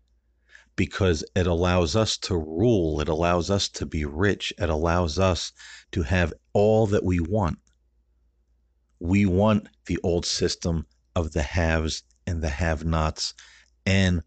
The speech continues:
we do want to take advantage of and control the have-nots. So the problem being the solution.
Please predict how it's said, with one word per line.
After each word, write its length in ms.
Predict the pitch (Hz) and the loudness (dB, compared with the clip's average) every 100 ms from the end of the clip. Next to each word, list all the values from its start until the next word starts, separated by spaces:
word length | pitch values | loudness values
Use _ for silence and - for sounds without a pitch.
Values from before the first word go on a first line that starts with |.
| - | -4
we 200 | 95 101 | 0 0
do 280 | 80 107 160 | 2 2 2
want 260 | 90 82 | 0 -2
to 100 | - | -4
take 300 | 78 90 82 | -4 -4 -2
advantage 600 | 78 85 80 80 76 73 | -4 -4 -4 -2 -4 -4
of 280 | 80 78 73 _ _ _ _ - | -2 -2 -6 _ _ _ _ 0
and 300 | 101 104 95 | 2 2 0
control 760 | - 80 - 87 80 76 69 _ _ _ | -4 -4 -2 -2 0 0 -4 _ _ _
the 120 | 80 | -6
have-nots. 920 | 73 85 73 76 80 82 - - - - _ _ _ _ _ _ _ _ _ _ _ _ _ _ _ - - - | -4 -4 -6 -4 -4 -4 -6 -8 -10 -12 _ _ _ _ _ _ _ _ _ _ _ _ _ _ _ -20 -20 -6
So 160 | - 92 | 0 0
the 120 | 87 | 0
problem 640 | - - 87 80 85 82 - _ 76 | -4 0 0 2 0 0 -4 _ -8
being 300 | 78 78 76 | -4 -2 -2
the 100 | 73 | -4
solution. 720 | - - 76 92 - 76 73 | -4 -4 -2 -2 -2 -6 -8